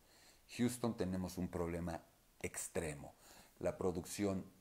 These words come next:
no se pudo montar en Bellas Artes, no por falta de voluntad, no por falta de recursos,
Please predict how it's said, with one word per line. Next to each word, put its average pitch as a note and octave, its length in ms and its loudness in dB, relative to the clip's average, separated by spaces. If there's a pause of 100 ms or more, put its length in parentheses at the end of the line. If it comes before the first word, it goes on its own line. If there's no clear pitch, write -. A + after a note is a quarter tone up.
no F#2+ 320 4
se F#2+ 160 2
pudo D#2 260 0
montar C#2 380 -2
en C#2 120 -6
Bellas B1+ 360 -6
Artes, - 440 -10 (360)
no A2 260 4
por A#2+ 140 8
falta G2 340 4
de F#2 60 2
voluntad, F#2 640 6 (540)
no G#2+ 180 2
por G2+ 140 8
falta F#2 360 4
de F2 80 2
recursos, E2+ 800 -2